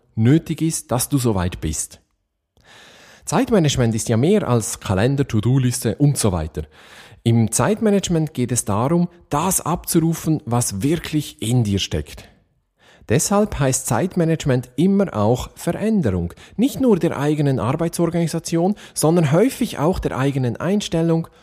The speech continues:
oder der Glaubenssätze. Ich glaube, dass eine Veränderung nicht einfach ruckzuck möglich ist. Veränderung geschieht meistens über einen gewissen Zeitraum.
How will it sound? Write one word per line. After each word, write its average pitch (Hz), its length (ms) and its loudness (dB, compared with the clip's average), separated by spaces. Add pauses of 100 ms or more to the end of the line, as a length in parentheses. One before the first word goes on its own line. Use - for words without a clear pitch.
(140)
oder 160 300 4
der 131 220 0
Glaubenssätze. 92 840 -2 (1040)
Ich 139 160 -6
glaube, 220 420 2 (220)
dass 143 160 0
eine 131 160 0
Veränderung 147 500 2
nicht 202 220 2
einfach 170 320 0
ruckzuck 160 440 0
möglich 113 440 2
ist. - 240 -10 (240)
Veränderung 185 640 0
geschieht 185 560 -2
meistens 165 560 0
über 196 540 -2
einen 131 260 0
gewissen 110 540 -4
Zeitraum. 80 640 -4